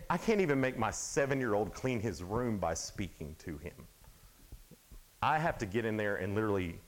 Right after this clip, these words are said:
get down in the floor with him and try to help him clean. I threatened to duct tape him to the ceiling, but that doesn't help cleaning his room.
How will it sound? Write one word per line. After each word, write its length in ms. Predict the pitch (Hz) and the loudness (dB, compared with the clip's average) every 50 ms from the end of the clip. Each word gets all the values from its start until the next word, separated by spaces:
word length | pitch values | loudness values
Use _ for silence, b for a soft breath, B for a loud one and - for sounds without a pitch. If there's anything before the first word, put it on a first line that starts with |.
| B B B B B B B B - - - | B B B B B B B B -20 -8 -4
get 180 | 131 139 - | -4 -2 0
down 200 | 123 131 120 113 | 0 0 2 2
in 80 | 110 101 | 2 0
the 60 | 90 | 0
floor 260 | - - 107 101 95 | 0 0 2 2 2
with 240 | 85 98 104 101 - | 2 2 0 0 -2
him 280 | 104 90 80 78 76 - - | -4 -4 -4 -6 -8 -10 -8
and 240 | 80 85 87 82 82 - - - - - | -8 -6 -6 -6 -8 -10 -16 -20 -18 -16
try 320 | - - - 117 110 107 | -14 -6 -2 0 2 2
to 120 | 104 87 80 | 2 0 -2
help 200 | - 98 87 - | -2 -4 -4 -4
him 160 | 95 85 85 | -6 -8 -8
clean. 360 | - - 95 85 78 71 67 - - - - - - - - - - - - - - - - - - - - _ - - - - - | -8 -8 -8 -8 -8 -10 -12 -14 -18 -20 -20 -20 -20 -20 -20 -20 -20 -20 -20 -20 -20 -20 -20 -20 -20 -20 -20 _ -20 -20 -16 -4 -2
I 80 | 117 95 | -2 -2
threatened 320 | - - 123 117 104 98 | 2 2 0 2 2 0
to 60 | 98 | -2
duct 240 | 85 92 107 104 - | 0 0 -2 -2 -2
tape 180 | - 110 101 95 | -4 -4 -4 -2
him 120 | 101 90 | -4 -6
to 80 | 90 90 | -6 -8
the 100 | 78 - | -8 -8
ceiling, 400 | - - 123 113 104 90 87 85 | -4 -2 -2 0 0 -2 -2 -2
but 120 | 92 90 - | -4 -2 -2
that 120 | 127 135 | -4 -2
doesn't 280 | 123 139 139 117 113 92 | 0 -2 -2 -2 -4 -4
help 260 | - 143 127 123 - | -2 -2 -2 -2 -4
cleaning 420 | - - - 135 131 127 123 120 117 | -8 -4 -2 -2 0 0 0 0 0
his 220 | 117 117 104 113 | 0 -2 -2 -2
room. 300 | 143 165 131 80 73 | -2 -2 -2 -2 -4